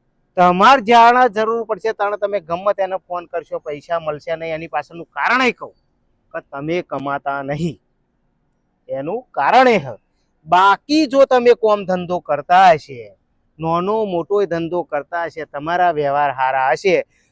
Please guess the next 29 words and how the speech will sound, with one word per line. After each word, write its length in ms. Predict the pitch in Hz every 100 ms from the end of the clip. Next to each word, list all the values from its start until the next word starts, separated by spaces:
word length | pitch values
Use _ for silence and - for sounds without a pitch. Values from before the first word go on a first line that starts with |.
| _
તો 140 | 170 156
દસ 280 | 143 196 -
હજારની 400 | 151 160 165 160
જરૂર 360 | 147 151 151
હશે 200 | 143 -
તો 140 | 156 147
પંદર 420 | _ 131 139 175
હજાર 220 | 143 139
તમને 300 | - 117 123
મળશે. 380 | 139 185 165 - _ _ _ _ _
પછી 200 | 160 156
લોકો 300 | 190 175 202
ઘણાય 340 | 170 151 165 190
કહેતા 360 | 165 147 170
હોય, 360 | 180 151 120 _ _ _ _ _ -
"અરે, 240 | 311 349
મને 220 | 233 190
તો 120 | 220
કોઈ 140 | 262 294
ઉછીના 380 | 233 - 240 220
જ 40 |
નહીં 220 | 180 156
હાલતા." 240 | 123 107 - _ _ -
અલ્યા 320 | 254 330 359
ભાઈ, 220 | 220 247
તને 280 | - 277 320
ચોહી 400 | - 180 170 285
ઉછીના 540 | 480 175 135 185 147
હાલે? 160 | 120